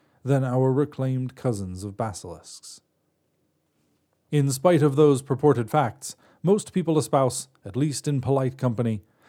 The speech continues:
that Katek should have relied on a rocket taxi, or on technologies that can lock ruined bodies into stasis. Instead, she foolishly hazarded that eating a handful of anabolic steroids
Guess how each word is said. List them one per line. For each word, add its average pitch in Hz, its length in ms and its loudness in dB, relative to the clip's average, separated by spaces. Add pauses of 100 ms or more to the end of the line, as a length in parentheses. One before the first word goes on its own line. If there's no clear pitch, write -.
(120)
that 156 240 0
Katek 208 380 0
should 196 260 2
have 175 140 0
relied 151 460 2
on 139 120 0
a 143 80 0
rocket 139 420 -2
taxi, 95 440 -10 (360)
or 85 160 -12
on 104 240 -6
technologies 139 720 2
that 131 180 -8
can 135 140 -4
lock 131 320 -4
ruined 135 380 -2
bodies 117 400 -2
into 120 160 -2
stasis. - 640 -6 (680)
Instead, 143 640 2 (160)
she - 180 -4
foolishly 208 600 0
hazarded 123 560 -2 (180)
that 107 160 -6
eating 127 300 0
a 117 80 0
handful 135 500 0
of 113 80 0
anabolic 120 380 2
steroids 123 640 0